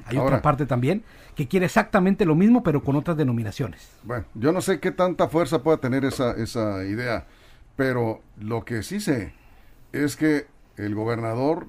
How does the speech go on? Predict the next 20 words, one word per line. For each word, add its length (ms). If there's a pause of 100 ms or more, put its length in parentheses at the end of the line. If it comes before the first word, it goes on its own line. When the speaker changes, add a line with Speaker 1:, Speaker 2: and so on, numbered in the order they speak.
Speaker 2:
del 140
estado, 340
Rubén 240
Rocha, 280
no 120
debe 260
ceder 580
un 360
solo 320
paso, 380
no 100
dar 120
un 100
paso 320
atrás 420 (640)
en 300
el 120
control, 720 (560)
¿sí?, 360 (160)
de 480